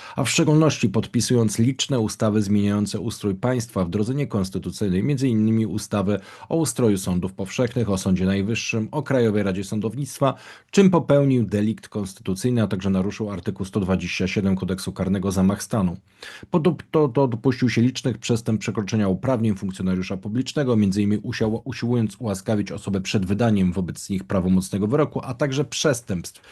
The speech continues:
niedopełnienia obowiązków przez funkcjonariusza publicznego, między innymi poprzez uporczywą odmowę odebrania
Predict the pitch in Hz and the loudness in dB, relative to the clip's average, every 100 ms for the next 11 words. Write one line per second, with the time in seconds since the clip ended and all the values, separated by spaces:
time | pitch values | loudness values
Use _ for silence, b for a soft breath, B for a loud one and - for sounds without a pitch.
0 | B B 127 131 123 120 117 131 123 117 | B B -2 0 0 0 2 2 2 0
1 | 101 101 135 117 104 95 - 117 - 110 | -2 0 -2 -4 -8 -6 -6 -4 -4 -2
2 | 113 107 110 127 113 92 95 95 95 - | 0 2 2 0 -2 -2 0 0 0 -2
3 | 123 110 104 101 95 B B B B 180 | -2 2 2 0 -2 B B B B 2
4 | 180 131 117 117 - - 101 - 120 107 | 4 4 2 0 -4 -10 -10 -10 -6 -2
5 | 95 95 131 120 107 95 87 104 101 98 | -2 0 2 2 0 0 2 2 2 0
6 | 90 87 101 123 120 | -2 -2 -2 -2 -4